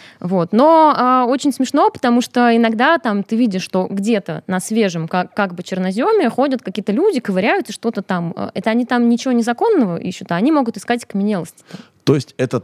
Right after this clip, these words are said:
Speaker 2: найденный тобой, э, э, древний организм?
Speaker 1: Да.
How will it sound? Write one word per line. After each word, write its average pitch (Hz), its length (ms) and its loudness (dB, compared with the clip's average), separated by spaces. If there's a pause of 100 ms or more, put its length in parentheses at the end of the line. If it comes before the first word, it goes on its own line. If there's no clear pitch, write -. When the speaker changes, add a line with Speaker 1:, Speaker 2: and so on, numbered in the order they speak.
Speaker 2:
найденный 123 580 2
тобой, 113 640 0
э, 90 60 -8 (760)
э, - 40 -2
древний 104 360 2
организм? 90 540 0 (400)
Speaker 1:
Да. 170 320 -4